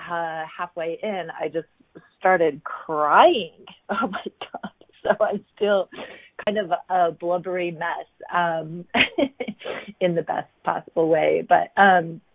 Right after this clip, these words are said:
for me, um, I think I've always seen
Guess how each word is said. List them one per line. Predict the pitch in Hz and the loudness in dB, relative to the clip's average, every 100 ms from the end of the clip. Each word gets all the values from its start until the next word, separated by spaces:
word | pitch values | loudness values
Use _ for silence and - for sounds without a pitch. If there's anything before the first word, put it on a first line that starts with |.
| _ _ _ _ _ _ | _ _ _ _ _ _
for | 214 | 2
me, | 202 185 202 226 196 175 180 _ _ _ _ _ _ _ _ _ - | 2 2 4 4 2 -2 -12 _ _ _ _ _ _ _ _ _ 4
um, | 196 185 165 160 156 151 190 _ _ _ _ _ _ _ _ - | 6 8 6 -2 -10 -14 -16 _ _ _ _ _ _ _ _ -6
I | |
think | 202 247 247 214 - - _ _ _ _ _ | -4 -2 -2 -4 -12 -16 _ _ _ _ _
I've | 185 170 - | 2 2 4
always | 190 196 196 185 175 _ _ | 6 6 6 4 0 _ _
seen | - 202 | -4 -4